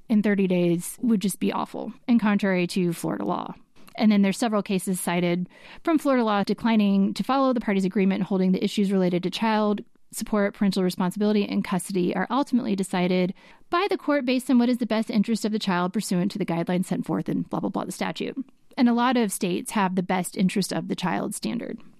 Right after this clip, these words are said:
Lisa points out that in order for the court to grant the relief, forcing her to leave the home, the court would have to f-, determine that the prenuptial agreement is valid and enforceable,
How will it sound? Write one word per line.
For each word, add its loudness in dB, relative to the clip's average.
Lisa 2
points 2
out 0
that 2
in 2
order 4
for 0
the -4
court 0
to 2
grant 0
the 0
relief, 0
forcing 2
her 4
to 2
leave 2
the -2
home, 4
the -2
court 0
would 2
have 2
to 0
f-, -8
determine 2
that 0
the -4
prenuptial 0
agreement 2
is -2
valid 0
and 0
enforceable, 0